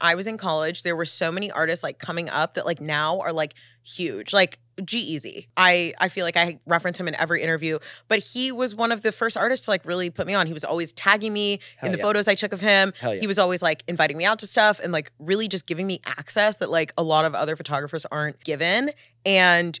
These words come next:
Speaker 1: with, you know, people like that, G-Eazy, Hoodie Allen, Mod Sun, like, back in the day, they were, they were big, but, like,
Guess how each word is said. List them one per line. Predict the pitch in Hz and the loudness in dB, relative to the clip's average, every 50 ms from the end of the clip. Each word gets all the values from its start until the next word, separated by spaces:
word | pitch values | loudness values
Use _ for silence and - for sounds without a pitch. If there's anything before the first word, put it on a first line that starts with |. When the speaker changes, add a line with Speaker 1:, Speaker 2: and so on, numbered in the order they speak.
| - _ | -14 _
Speaker 1:
with, | - 160 151 147 165 160 175 190 185 - - - - _ - | -16 -14 -6 -2 2 2 2 2 0 -4 -14 -20 -20 _ -8
you | 190 185 | -6 -4
know, | 165 147 143 | -4 -4 -4
people | 147 - 185 - 160 165 | -6 -6 -10 -6 -4 -2
like | 165 156 - | -2 0 2
that, | 165 151 143 147 | 0 0 0 -2
G-Eazy, | - 175 180 165 180 175 147 170 170 170 165 165 | -6 -8 -8 -6 -6 -6 -6 -6 -6 -6 -4 -4
Hoodie | 151 175 170 165 160 | -4 -4 -2 0 0
Allen, | 151 151 156 151 151 151 147 151 151 | 2 2 2 2 0 0 0 0 0
Mod | 151 156 151 156 156 | 0 2 0 0 -2
Sun, | - - 170 151 151 151 147 147 147 143 - - - - - _ | -2 -2 0 0 0 0 0 -2 -4 -8 -12 -16 -20 -20 -14 _
like, | - 165 160 151 - - - _ | 0 0 0 0 -2 -6 -2 _
back | 190 170 175 185 - | 6 6 6 4 4
in | 226 214 | 0 -2
the | 214 202 | 0 2
day, | 196 185 - - | 2 0 2 4
they | 196 233 | 4 4
were, | 240 233 233 214 - | 6 6 4 2 2
they | - 196 190 | 0 0 2
were | 185 175 165 | 2 2 0
big, | 131 - 180 180 208 247 285 262 254 208 | 0 2 4 6 6 6 4 2 2 0
but, | 220 - - | 2 4 6
like, | 175 165 156 - | 6 4 4 2